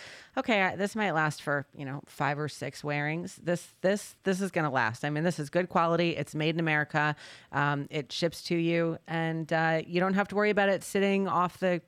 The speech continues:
coast of somewhere in a ship coming from China. It's actually made here in America. So that's, uh,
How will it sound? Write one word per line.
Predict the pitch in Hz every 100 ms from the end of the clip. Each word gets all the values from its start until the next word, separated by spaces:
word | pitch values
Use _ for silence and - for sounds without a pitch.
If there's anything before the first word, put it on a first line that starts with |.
| _ -
coast | - 180 180 -
of | 151
somewhere | - 151 143 139 143
in | 151
a | 131
ship | - 160 -
coming | 151 147
from | 139 143
China. | - 175 226 165 233 - -
It's | 180 -
actually | 160 160 - 175
made | 180
here | 185 202
in | 202
America. | 208 294 - 147
So | - 165 165 165 - - -
that's, | 196 208 -
uh, | 220